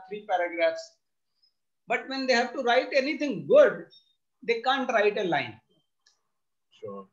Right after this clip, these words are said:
Speaker 2: Yeah.
Speaker 1: So
Speaker 2: Yeah.
Speaker 1: that is the problem. So, uh, that is not the problem. Problem is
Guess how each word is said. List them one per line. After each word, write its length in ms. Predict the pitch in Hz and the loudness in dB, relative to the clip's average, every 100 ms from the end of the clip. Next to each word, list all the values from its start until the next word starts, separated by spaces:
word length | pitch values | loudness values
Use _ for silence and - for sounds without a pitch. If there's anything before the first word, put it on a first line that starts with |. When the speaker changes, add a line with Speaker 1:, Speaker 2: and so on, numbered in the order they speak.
| 113 | -8
Speaker 2:
Yeah. 280 | 107 104 101 - | -6 -6 -10 -12
Speaker 1:
So 140 | - | -10
Speaker 2:
Yeah. 60 | 220 | 0
Speaker 1:
that 200 | 233 240 | 2 2
is 60 | 277 | -2
the 120 | 277 254 | -4 -2
problem. 380 | 214 196 185 135 | -2 -2 -6 -8
So, 240 | 220 220 - 190 | -12 -12 -20 -20
uh, 220 | 185 - _ _ _ 160 | -20 -20 _ _ _ -10
that 220 | 220 - | -8 -6
is 140 | 269 | -10
not 220 | 262 262 | -10 -8
the 80 | 262 - | -8 -6
problem. 440 | 220 190 190 247 285 | -8 -8 -8 -10 -10
Problem 460 | 196 190 240 262 254 | -10 -10 -4 -4 -4
is 380 | 247 240 - | -6 -8 -12